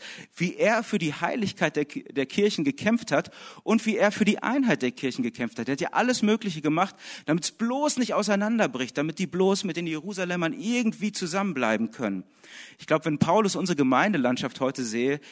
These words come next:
den würd's den Magen umdrehen. So eine Zerspaltung und, und, äh, Zerstückelung der Christenheit, ähm, das, das wär für ihn, das wär für ihn das Gegenteil von Gemeinde. Einheit und Heiligkeit ist wichtig für Paulus. Wir können meist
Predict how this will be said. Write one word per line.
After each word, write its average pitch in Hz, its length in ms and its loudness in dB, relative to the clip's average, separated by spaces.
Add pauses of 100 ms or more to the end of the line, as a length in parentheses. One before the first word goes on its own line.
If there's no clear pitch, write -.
(160)
den 107 100 -14
würd's 113 160 -8
den 120 140 0
Magen 151 380 0
umdrehen. 101 520 -6 (240)
So - 140 -2
eine 143 140 4
Zerspaltung 156 1000 2
und, 127 300 4
und, - 420 -6
äh, 117 260 -6
Zerstückelung 165 680 -2
der 139 100 0
Christenheit, 151 800 0 (520)
ähm, 117 320 2 (1120)
das, - 340 -6
das - 240 -6
wär 131 80 -4
für 135 160 -6
ihn, 143 240 2
das 131 180 -4
wär 143 100 -2
für 143 140 -6
ihn 143 140 -2
das 147 160 -2
Gegenteil 202 400 0
von 196 180 -2
Gemeinde. 180 460 -4 (840)
Einheit 220 520 6
und 277 340 0
Heiligkeit 113 560 0
ist 107 180 -4
wichtig 120 300 -4
für 113 140 -8
Paulus. 107 360 -2
Wir 190 100 4
können 208 180 -4
meist 151 320 0